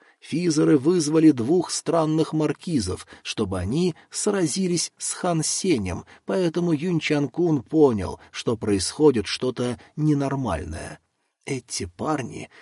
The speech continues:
это нечто большее, чем кажется», — подумал Юнь Чан Кун. Он пытался угадать, кем были эти два брата. Юнь Чан Куну было очень трудно поверить,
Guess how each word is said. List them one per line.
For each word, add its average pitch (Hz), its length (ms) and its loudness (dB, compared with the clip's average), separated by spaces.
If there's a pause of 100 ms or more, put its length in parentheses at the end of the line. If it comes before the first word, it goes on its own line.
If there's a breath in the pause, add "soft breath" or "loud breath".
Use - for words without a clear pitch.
(120)
это - 280 -6
нечто 151 480 0
большее, 165 640 2
чем 196 340 0
кажется», — - 800 -2 (280 soft breath)
подумал 160 480 4
Юнь 120 300 2
Чан 113 320 -2
Кун. 87 380 -6 (280 soft breath)
Он 180 260 2
пытался 165 580 2
угадать, 139 680 0
кем 139 360 -2
были 147 320 4
эти 120 420 0
два 107 280 -2
брата. 92 600 -6 (480)
Юнь 170 440 4
Чан 156 320 2
Куну 185 460 4
было 170 340 6
очень 170 540 2
трудно 156 480 4
поверить, 131 640 2